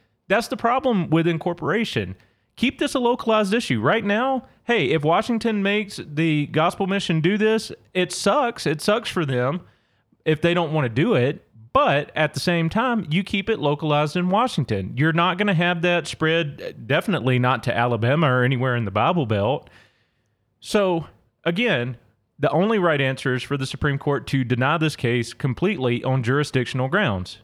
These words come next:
It's already gone through Washington state court system all the way up to the highest state court in the state of Washington. That's it. It sucks, but the gospel mission lost this case.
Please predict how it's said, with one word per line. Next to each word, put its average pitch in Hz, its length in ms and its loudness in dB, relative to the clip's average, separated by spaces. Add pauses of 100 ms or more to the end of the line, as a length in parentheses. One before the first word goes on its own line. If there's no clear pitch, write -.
It's 135 240 -2
already 139 200 4
gone 160 220 2
through 156 140 0
Washington 143 480 0
state 135 260 -2
court 127 260 -4
system - 380 -2
all 123 180 0
the 131 60 0
way 131 220 2
up 127 160 -4
to 123 160 -2
the 113 140 0
highest 117 400 0
state 117 260 -2
court 117 300 -4
in 113 180 0
the 104 80 -2
state 113 220 -2
of 98 60 -4
Washington. 107 560 -2 (640)
That's - 240 0
it. 240 300 0 (500)
It 127 160 -2
sucks, 170 500 0 (160)
but 139 420 -2 (200)
the 127 460 -2 (160)
gospel 123 340 0
mission 123 340 0
lost 107 280 0
this 131 160 0
case. 165 480 -4